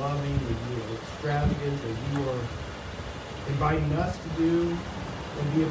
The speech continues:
part of your work, and you're inviting more and more people into that work. Help us to be instruments of your grace wherever we go. We pray these things in Jesus' name. Amen. Thank you,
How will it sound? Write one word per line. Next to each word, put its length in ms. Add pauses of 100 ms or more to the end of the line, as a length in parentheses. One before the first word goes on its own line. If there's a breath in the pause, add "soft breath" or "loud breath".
part 140
of 100
your 240
work, 80
and 240
you're 160
inviting 480 (1400)
more 240
and 320
more 160 (160)
people 240
into 320
that 160
work. 280 (1160)
Help 100
us 160
to 160
be 160
instruments 560
of 60 (100)
your 160
grace 420 (300)
wherever 240
we 160 (160)
go. 40 (1300)
We 80 (160)
pray 160
these 320
things 160
in 280 (120)
Jesus' 440
name. 360 (960)
Amen. 360 (2250)
Thank 160
you, 200